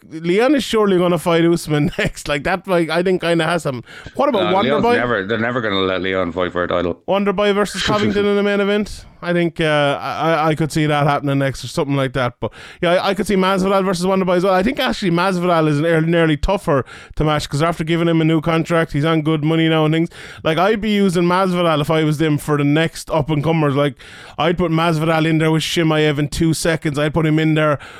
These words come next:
Speaker 1: with, uh, uh, Ra-, uh, what's his name, Ramzabov. I'd put him in there with Sean Brady. Like, all of those guys beat him.
Speaker 2: <laughs>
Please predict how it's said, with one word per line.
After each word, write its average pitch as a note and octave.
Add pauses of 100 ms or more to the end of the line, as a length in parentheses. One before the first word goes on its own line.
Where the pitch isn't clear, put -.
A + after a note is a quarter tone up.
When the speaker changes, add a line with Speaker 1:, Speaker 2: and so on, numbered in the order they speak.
(100)
Speaker 1:
with, D3+
uh, D3
uh, C#3
Ra-, D#3
uh, D3
what's D#3+
his D3+
name, D3
Ramzabov. D#3
I'd D3
put -
him D#3+
in D#3+
there D#3
with D3+
Sean D3+
Brady. D#3 (280)
Like, D3+
all F3+
of E3
those F3
guys D3+
beat E3+
him. D3+
Speaker 2:
<laughs> D#3